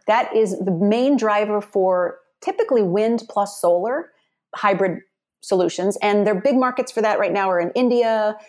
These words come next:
in, um, the U S has some growing. The driver there is if you're gonna build a new substation, a distribution unit, and you have a big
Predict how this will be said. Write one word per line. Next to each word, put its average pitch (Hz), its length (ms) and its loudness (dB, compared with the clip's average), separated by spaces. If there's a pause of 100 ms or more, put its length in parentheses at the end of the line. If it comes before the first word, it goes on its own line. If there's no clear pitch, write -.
(320)
in, 175 380 0
um, 175 220 -2
the 196 80 2
U 220 160 4
S 208 180 -2
has 185 220 -4
some 196 180 -2
growing. 180 480 0 (640)
The 196 140 0
driver 262 380 2
there 233 200 2
is 180 120 -2
if 196 160 -4
you're 262 120 2
gonna 269 300 2
build 226 300 2
a 196 40 -2
new 247 540 2 (540)
substation, 202 640 0
a 175 40 0
distribution 190 540 0
unit, 170 220 0
and 190 100 2
you 202 60 4
have 185 280 -2
a 202 320 -6
big 247 280 -2